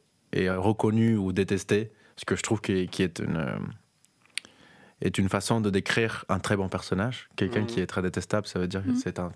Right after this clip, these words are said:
Speaker 1: très bon personnage.
Speaker 3: Ah bah oui, parce que si on s'en fout, euh, on va pas le détester, c'est sûr. C'est
Speaker 1: Exactement.
Speaker 3: inévitable.
Speaker 1: Et c'est, c'est pas, c'est pas une grandeur qu'il prend tout seul.
Speaker 2: Ouais, bon, moi, je suis pas, je suis pas d'accord, mais bon, c'est pas
Speaker 1: <laughs> C'est pas le thème
Speaker 2: Bon.
Speaker 1: de cette, euh, émission.
Speaker 2: Ouais.
Speaker 3: Ouais.
Speaker 2: Et l'au-, l'autre chose que j'ai, que je regarde, donc moi, c'est plutôt un animé.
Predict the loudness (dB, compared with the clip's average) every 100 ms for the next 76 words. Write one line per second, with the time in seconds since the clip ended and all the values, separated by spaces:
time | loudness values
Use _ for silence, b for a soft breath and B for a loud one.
0 | -4 -2 0 -2 -4 -2 0 0 0 0
1 | -2 -4 -4 -4 -4 -6 -6 -6 -4 -4
2 | -6 -6 -6 -4 -4 -6 -6 -8 -8 -10
3 | -10 -12 -12 -10 -12 -6 -2 0 0 0
4 | 0 2 -2 -8 B B B B B B
5 | -2 2 4 2 2 0 0 -2 -4 -10
6 | -8 2 2 4 2 2 2 2 0 0
7 | 2 2 4 4 4 2 2 -4 0 0
8 | 0 0 -2 -4 _ _ _ _ -8 -6
9 | -4 -2 0 0 2 2 4 2 2 0
10 | 2 2 4 2 2 -2 -6 -10 -2 0
11 | 2 2 2 2 2 2 -4 -4 0 2
12 | 2 2 4 4 2 2 4 4 2 2
13 | 2 2 0 0 0 2 4 6 6 4
14 | 2 2 2 4 4 2 2 2 2 2
15 | 2 0 -2 0 2 4 4 4 2